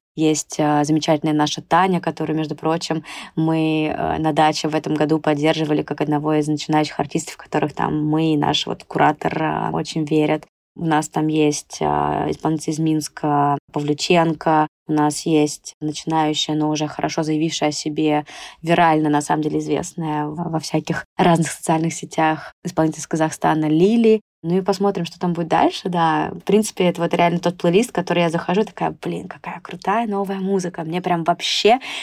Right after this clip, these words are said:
знаешь, вот этот случай, когда мне ни разу не стыдно за то, что я там этот плейлист могу показать вообще любому из, э, своего окружения, м, кто любит музыку,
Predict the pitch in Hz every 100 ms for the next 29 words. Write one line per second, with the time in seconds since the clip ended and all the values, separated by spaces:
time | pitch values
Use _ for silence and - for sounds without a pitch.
0 | - 180 214 - 196 196 - - 247 294
1 | 208 175 180 180 - - 180 180 175 175
2 | 175 180 165 156 156 - - 247 294 220
3 | 185 - - 175 170 156 196 - 180 170
4 | 175 160 156 - 165 220 170 160 180 175
5 | 160 175 170 151 - 160 160 175 156 -
6 | 185 180 165 156 - 165 156 - 165 -
7 | 165 160 156 - - - 170 160 170 165
8 | 156 151 95 - - - - 160 147 -
9 | 165 170 151 - 214 277 262 -